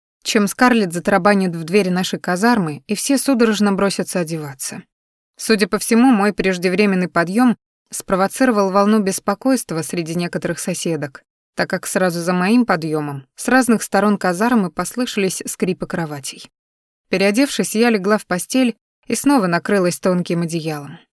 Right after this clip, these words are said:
Стало немногим теплее, однако по моему телу всё ещё пробегала дрожь. Эта ночь была настолько холодной, что время словно начало тянуться озябшей ниточкой сквозь моё сознание.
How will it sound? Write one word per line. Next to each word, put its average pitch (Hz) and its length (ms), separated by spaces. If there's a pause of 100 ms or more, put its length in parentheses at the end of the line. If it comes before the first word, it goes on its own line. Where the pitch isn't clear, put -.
(440)
Стало 202 320
немногим 196 480
теплее, 190 560 (400)
однако 185 400
по 196 120
моему 180 300
телу 220 300
всё - 220
ещё 220 200
пробегала 180 580
дрожь. 143 460 (380)
Эта 226 220
ночь 226 240
была 196 240
настолько 196 480
холодной, 190 720
что - 220
время 247 280
словно 226 380
начало 208 380
тянуться 196 500
озябшей 202 480
ниточкой 196 720 (260)
сквозь 185 400
моё 175 180
сознание. 165 720